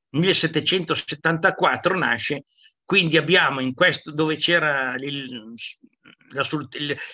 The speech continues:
il regno illuminato di Maria Teresa, vediamo che venivano fatte delle cose molto importanti. La pubblicazione dei delitti e delle pene del Beccaria, fondazione del Pio Albergo Trivulzio,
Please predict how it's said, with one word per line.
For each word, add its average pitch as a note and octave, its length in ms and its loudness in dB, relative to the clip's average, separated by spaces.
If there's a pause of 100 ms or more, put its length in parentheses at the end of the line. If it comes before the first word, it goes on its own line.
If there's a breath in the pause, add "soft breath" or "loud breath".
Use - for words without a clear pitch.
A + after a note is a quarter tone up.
il D3 180 0
regno E3 360 4
illuminato D#3 500 2
di C#3+ 80 -4
Maria D3+ 180 2
Teresa, E3 560 4 (220 loud breath)
vediamo E3 480 2
che F3 120 0
venivano D#3 340 -2
fatte E3 340 0
delle D3+ 100 2
cose C#3+ 300 0
molto D3 280 -4
importanti. B2+ 800 -2 (300 loud breath)
La D3 160 0
pubblicazione E3 720 0
dei D3+ 180 -2
delitti D#3 360 -4
e - 20 2
delle D3+ 220 0
pene D3+ 200 -2
del C#3+ 120 -6
Beccaria, D#3+ 640 0
fondazione D3+ 580 -2
del C#3 200 0
Pio D3 180 2
Albergo C3+ 360 0
Trivulzio, F3 720 -2